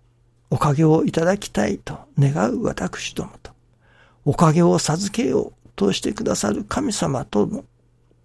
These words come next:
をつなぐものだ。ということなのですね。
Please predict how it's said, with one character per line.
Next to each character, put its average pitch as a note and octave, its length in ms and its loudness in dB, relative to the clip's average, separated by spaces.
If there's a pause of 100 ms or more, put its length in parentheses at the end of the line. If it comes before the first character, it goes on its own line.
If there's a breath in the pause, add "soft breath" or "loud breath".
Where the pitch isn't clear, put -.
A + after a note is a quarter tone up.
を - 180 0 (180)
つ - 180 2
な G#3 180 2
ぐ A3 120 -2
も - 160 -2
の - 140 -8
だ。 - 140 -14 (3500)
と D3 160 8
い C#3+ 120 8
う C#3+ 140 4
こ B2 140 0
と C#3 100 -4
な C#3 160 -4
の - 120 -8
で - 100 -8
す - 160 -8
ね。 G3+ 240 -4